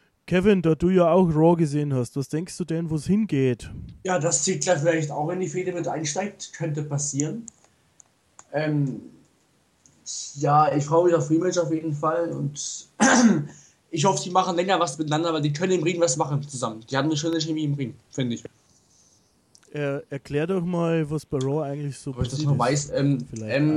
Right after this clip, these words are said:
Speaker 1: einmal kurz.
Speaker 2: tja, es gab halt ein Match zwischen, ähm, Ambrose und Ziggler um den I-C-Title. Das war ein ganz nettes Match. Und
Speaker 1: Nee, ich glaub, war
Speaker 2: Oder,
Speaker 1: ohne
Speaker 2: oder?
Speaker 1: Titel.
Speaker 2: Ja.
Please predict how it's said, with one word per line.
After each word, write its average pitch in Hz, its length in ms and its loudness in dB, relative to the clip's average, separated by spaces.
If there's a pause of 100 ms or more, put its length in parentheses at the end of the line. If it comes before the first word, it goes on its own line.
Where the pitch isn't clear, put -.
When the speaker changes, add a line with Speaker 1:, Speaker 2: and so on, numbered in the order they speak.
(100)
Speaker 1:
einmal 143 140 4
kurz. - 360 -8 (240)
Speaker 2:
tja, 156 200 4
es 151 60 2
gab 170 120 6
halt 170 140 4
ein 165 80 2
Match 202 300 2
zwischen, 160 600 2
ähm, 143 300 6
Ambrose 160 400 4
und 147 60 2
Ziggler 175 360 2
um 156 140 2
den 127 100 0
I-C-Title. 175 500 0
Das 147 160 -8
war 151 120 2
ein 147 80 0
ganz 131 240 -4
nettes 147 320 -2
Match. - 280 -12 (800)
Und 160 160 0 (1000)
Speaker 1:
Nee, 160 260 -2 (100)
ich - 80 -20
glaub, 156 240 -4
war 143 340 2
Speaker 2:
Oder, 175 200 6
Speaker 1:
ohne 139 80 0
Speaker 2:
oder? 247 200 6
Speaker 1:
Titel. 151 180 -6
Speaker 2:
Ja. 143 240 0